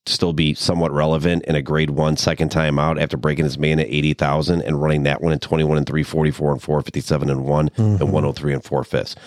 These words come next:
Speaker 1: So early speed is there. I know we're going the mile. This one is stretching out, but this one shows it has the ability to kinda draw off. But that last race, he's been bothered in both of his races. It was only a ninety speed figure,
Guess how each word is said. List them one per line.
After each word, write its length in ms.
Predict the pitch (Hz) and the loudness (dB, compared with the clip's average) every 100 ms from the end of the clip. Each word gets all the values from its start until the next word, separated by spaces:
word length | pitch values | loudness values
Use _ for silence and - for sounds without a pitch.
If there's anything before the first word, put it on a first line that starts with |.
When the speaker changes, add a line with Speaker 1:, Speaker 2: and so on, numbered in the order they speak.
| - - | -20 -6
Speaker 1:
So 360 | - 117 90 - - _ - _ _ _ _ - | 0 0 -2 -8 -20 _ -20 _ _ _ _ -4
early 320 | 139 131 165 - | 0 2 2 0
speed 360 | - 135 135 | 0 2 2
is 180 | 120 87 | 2 0
there. 480 | 87 90 117 170 160 _ _ - | 0 2 0 -2 -4 _ _ -2
I 60 | |
know 100 | 98 | 0
we're 100 | 104 | 0
going 240 | 101 104 95 | 0 2 2
the 60 | |
mile. 640 | 80 85 85 120 151 175 143 - | 2 2 2 2 2 -2 -6 -12
This 220 | 101 107 | -4 -2
one 140 | 113 95 - | 0 -2 -2
is 200 | - 104 | -2 0
stretching 520 | - 143 139 - 151 | 0 0 0 0 0
out, 340 | 151 170 185 _ | 2 0 -2 _
but 140 | 107 - | -4 -2
this 180 | 135 | 0
one 160 | 175 117 | 0 0
shows 600 | - - - 151 196 - | 0 0 0 0 0 0
it 80 | 90 | 0
has 140 | 92 | 2
the 100 | 92 | 0
ability 420 | 87 92 92 95 87 | 0 0 2 0 0
to 200 | 85 - _ _ | -2 -4 _ _
kinda 280 | - 135 180 | -4 0 0
draw 260 | 92 101 98 | 0 0 2
off. 380 | 113 147 90 - - - - - | 0 0 -2 -8 -20 -20 -18 -6
But 100 | 120 | 0
that 160 | 147 | 2
last 260 | 135 139 - | 2 2 2
race, 380 | 131 139 143 - | 2 2 0 -4
he's 160 | 107 104 | -2 0
been 120 | 98 | 0
bothered 300 | 101 117 120 | 2 2 2
in 100 | 117 | 2
both 160 | 113 110 | 2 2
of 60 | |
his 120 | 104 | 0
races. 240 | 85 92 92 | 2 0 0
It 20 | |
was 100 | 85 | 0
only 160 | 92 117 | 2 2
a 40 | 92 | 2
ninety 260 | 90 98 | 2 0
speed 300 | 92 - 87 | -2 0 -2
figure, 400 | - 82 73 73 | 0 -2 -2 -4